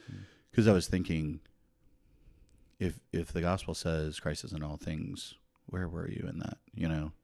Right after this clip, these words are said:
Speaker 1: Yeah.
Speaker 2: And, um, and I woke up the next morning just feeling like I was there because you were there.
Speaker 1: Mm-hmm.
Speaker 2: And I was reminded of the passages where Jesus is called a drunkard and he hangs out with the prostitutes and
Speaker 1: Right.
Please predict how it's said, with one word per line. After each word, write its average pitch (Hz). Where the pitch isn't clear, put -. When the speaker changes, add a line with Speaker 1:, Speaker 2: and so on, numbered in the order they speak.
Speaker 1:
Yeah. 82
Speaker 2:
And, 85
um, 78
and 87
I 82
woke 85
up 82
the 82
next 78
morning 78
just 73
feeling 78
like 73
I 90
was 82
there 78
because 80
you 80
were 82
there. 80
Speaker 1:
Mm-hmm. 90
Speaker 2:
And 85
I 80
was 78
reminded 78
of 73
the 76
passages 78
where 82
Jesus 78
is -
called -
a 80
drunkard 78
and -
he 76
hangs 78
out 78
with -
the -
prostitutes -
and -
Speaker 1:
Right. 90